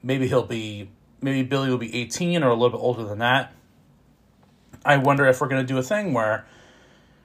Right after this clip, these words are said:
Billy's aged out, he's moved out of his parents' place, he has a crappy apartment,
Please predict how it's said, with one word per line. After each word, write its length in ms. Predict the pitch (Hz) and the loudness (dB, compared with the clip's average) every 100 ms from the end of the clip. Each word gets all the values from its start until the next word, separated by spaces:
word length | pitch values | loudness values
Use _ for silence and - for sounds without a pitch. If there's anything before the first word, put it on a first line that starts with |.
| _ _ - | _ _ -2
Billy's 360 | 143 135 127 | 0 0 0
aged 340 | 131 156 139 135 | 0 -2 2 6
out, 320 | 110 135 - | 6 6 2
he's 260 | - 127 | -6 -4
moved 200 | 127 127 | 0 2
out 100 | 123 | 4
of 60 | 127 | 4
his 120 | 127 | 2
parents' 360 | 131 123 123 - | 0 0 0 -4
place, 300 | - 123 123 | -4 -4 -4
he 60 | |
has 160 | 110 107 | -4 -4
a 40 | |
crappy 360 | 104 110 110 135 | -4 -2 -2 -2
apartment, 520 | 127 117 117 110 127 | 0 0 0 -4 -6